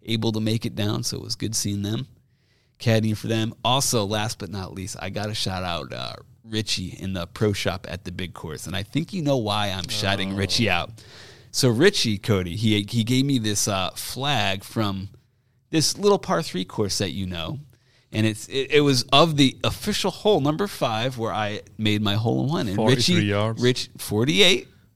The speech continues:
Speaker 1: It's, uh, actually on the flag, too. Thanks, Richie. He wrote the yardage on the flag, and he said, "It counts. The fla-, I have the flag to prove it. Maybe you should post it."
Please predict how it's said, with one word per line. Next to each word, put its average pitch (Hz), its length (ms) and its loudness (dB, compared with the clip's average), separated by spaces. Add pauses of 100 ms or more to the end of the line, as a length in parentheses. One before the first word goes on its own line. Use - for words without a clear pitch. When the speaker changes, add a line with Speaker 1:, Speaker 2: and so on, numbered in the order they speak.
(280)
Speaker 1:
It's, - 160 -4
uh, 107 160 2
actually 139 260 4
on 135 140 4
the 135 80 -2
flag, 147 320 0
too. 147 160 0
Thanks, 135 260 0
Richie. 117 300 0
He 131 100 4
wrote 107 240 4
the 143 80 0
yardage 117 420 2
on 117 140 2
the 143 80 2
flag, 104 560 0
and 107 140 2
he 113 100 6
said, 101 300 -4
"It 120 200 -4
counts. 190 520 2
The 110 160 -4
fla-, 139 180 -2
I 131 200 2
have 147 220 0
the 156 80 -2
flag 160 340 -2
to 156 40 -4
prove 190 300 -4
it. 143 120 -6
Maybe 113 220 -2
you 127 60 -2
should 110 200 -12
post 143 300 0
it." 117 140 -4